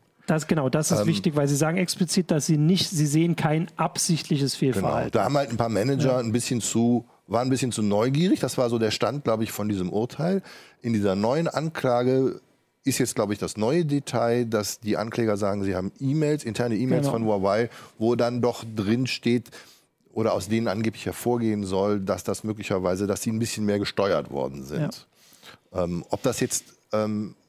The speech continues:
Speaker 2: reicht, um dann, um dieses Fass noch mal aufzumachen, das müssen dann letztendlich die U-S-Gerichte
Speaker 1: Ja.
Speaker 2: entscheiden. Ähm, und da sagt Huawei auch, „Ja gut, da gucken wir jetzt einfach mal, was
Speaker 1: Ja.
Speaker 2: dabei rauskommt.“
Speaker 1: Also ich find auch, also ich find, äh, also als ich das gestern gelesen hab und diesen Rückblick, war halt so, dass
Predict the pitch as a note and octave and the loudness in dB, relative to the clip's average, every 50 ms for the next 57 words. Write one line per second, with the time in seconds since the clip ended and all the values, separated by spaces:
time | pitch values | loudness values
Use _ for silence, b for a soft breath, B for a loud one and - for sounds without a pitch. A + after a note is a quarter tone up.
0 | _ _ _ _ _ _ _ - G2+ F#2+ G2 G2+ A#2 D3 F3 E3+ - - - A#2+ | _ _ _ _ _ _ _ -4 -2 0 2 2 2 2 0 -2 -4 -6 -6 -4
1 | A#2+ A#2 G#2+ G#2 G2 - G#2 G#2+ G#2+ G#2 G#2 G2+ - - D#3 D#3+ - - A2+ G#2 | -2 0 -2 -2 -2 -4 -4 -2 -2 -2 -2 -2 -2 -4 -4 -4 -4 -6 -4 -2
2 | G2+ F2 G2 A#2 B2 - - B2+ B2+ C3+ - B2+ G#2 G2 - B2+ - A#2+ A2 G#2 | 0 0 0 0 -2 -6 -6 -4 -4 -4 -2 -2 -4 -4 -4 -6 -6 -4 -2 -2
3 | G#2 G#2 G2+ G2+ A2 G2+ F#2+ - - G2 F2 G2 C3 B2+ - - G#2 F#2+ F#2+ - | -2 -2 -2 -4 -6 -8 -8 -6 -4 -2 0 0 0 0 -2 -2 -2 -2 -4 -4
4 | - - F2 D2+ C#3 - - - F2 E2+ D#2+ E2+ G#2+ A#2 B B B B B B | -4 -4 -2 -2 -2 -4 -4 -2 0 0 0 0 -2 -6 B B B B B B
5 | B B B _ - - G2+ F#2 F#2 F2+ D#2+ F#2+ G2 F#2+ F2+ F#2+ F#2+ - G2 G2 | B B B _ -6 -2 -2 -2 0 -2 0 0 0 2 2 0 0 0 0 0
6 | F#2 E2+ F2+ F#2 F2+ F2+ A2 - - A#2+ A#2 A2 F#2+ - - - - C3+ B2 A#2+ | 2 2 2 2 2 2 0 0 -2 -2 -2 -2 -2 -2 -4 -4 -4 -4 -2 -2
7 | A2 G2 F#2+ - - F#2 - G2 G2 F#2 E2+ F2+ E2+ F2 E2 F2 F2+ F2+ F#2+ G2+ | -2 -2 -2 -4 -6 -8 -6 -4 -4 -2 -2 -2 -2 -2 -2 0 0 0 0 -2
8 | G2 - - - - C2+ C2+ - - - B B B B B B B - - D#3+ | -2 -4 -6 -8 -8 -8 -8 -12 -16 -20 B B B B B B B -2 0 2
9 | F3 F#3+ - - - G3 F3+ F#3 E3 D#3+ - - - D#3+ D#3 E3+ D#3+ - - G#3 | 2 2 2 0 0 0 2 2 0 0 0 0 0 2 2 0 0 0 0 0
10 | F#3+ F#3+ - - - - - _ _ _ - - D#3+ D3+ D3+ - - D3+ C#3 D#3+ | 0 0 0 -6 -16 -20 -20 _ _ _ 0 2 2 2 2 2 2 0 2 0
11 | E3 C#3+ - D#3+ - E3 C#3+ - - D#3 C3+ - C#3+ B2 C3+ F3+ G#3+ G3+ G#3 G3 | 0 -2 -2 0 0 0 0 0 0 0 0 2 0 2 2 2 2 4 2 2
12 | F3 F3 F3+ D3+ C3+ C#3+ C3 C3 C#3 B2 D3 E3 - - - E3 D3+ - D#3 D3 | 2 0 0 0 2 2 2 2 2 2 0 -2 -2 -2 -2 -2 -2 0 0 0
13 | C#3 C#3+ C3+ - D#3 C#3+ C#3+ C#3 C3 - - - | 2 0 0 0 0 0 2 0 -2 -4 -6 -10